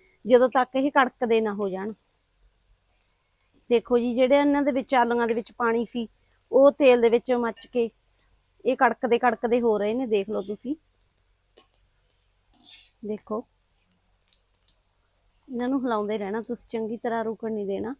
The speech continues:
ਤਾਂ ਜੋ ਇਹ ਜਲਣ ਨਾ। ਲਓ ਜੀ, ਜਿਹੜੇ ਆਪਣੇ ਆਲੂ ਨੇ ਉਹ ਬਿਲਕੁਲ ਕੜਕਦੇ ਹੋ ਚੁੱਕੇ ਆ ਤੇ ਇਹਨਾਂ ਨੂੰ ਆਪਾਂ ਹੁਣ ਇਸ ਤਰ੍ਹਾਂ ਕੱਢ ਲੈਣਾ ਹੈ।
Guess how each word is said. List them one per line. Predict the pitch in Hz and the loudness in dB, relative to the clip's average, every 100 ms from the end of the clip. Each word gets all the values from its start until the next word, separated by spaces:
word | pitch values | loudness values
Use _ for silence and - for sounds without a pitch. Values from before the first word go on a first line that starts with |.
| _ _ _ _ _ | _ _ _ _ _
ਤਾਂ | 214 233 | -6 -2
ਜੋ | 254 | 0
ਇਹ | 233 | 0
ਜਲਣ | 226 220 262 233 | 0 0 -2 -4
ਨਾ। | 170 - _ _ _ _ _ - _ _ _ _ _ _ _ _ _ _ | -8 -14 _ _ _ _ _ -20 _ _ _ _ _ _ _ _ _ _
ਲਓ | 233 240 | 0 0
ਜੀ, | 247 | 2
ਜਿਹੜੇ | 220 262 | 4 6
ਆਪਣੇ | 311 311 294 - | 4 2 0 6
ਆਲੂ | 247 247 254 | 6 6 0
ਨੇ | 262 240 _ _ - | -2 -4 _ _ 2
ਉਹ | |
ਬਿਲਕੁਲ | 240 277 294 330 - | 6 6 6 2 4
ਕੜਕਦੇ | 262 233 - 247 254 | 2 2 2 2 4
ਹੋ | 240 | 2
ਚੁੱਕੇ | 226 247 254 254 | 2 -4 -2 -2
ਆ | |
ਤੇ | 247 | 0
ਇਹਨਾਂ | 269 277 | -2 0
ਨੂੰ | 302 | 0
ਆਪਾਂ | 262 254 | -2 -4
ਹੁਣ | 240 240 | -4 -2
ਇਸ | 240 - | -4 -4
ਤਰ੍ਹਾਂ | 247 | -6
ਕੱਢ | 233 208 214 | -2 -2 0
ਲੈਣਾ | 285 247 | -2 -2
ਹੈ। | 247 | -4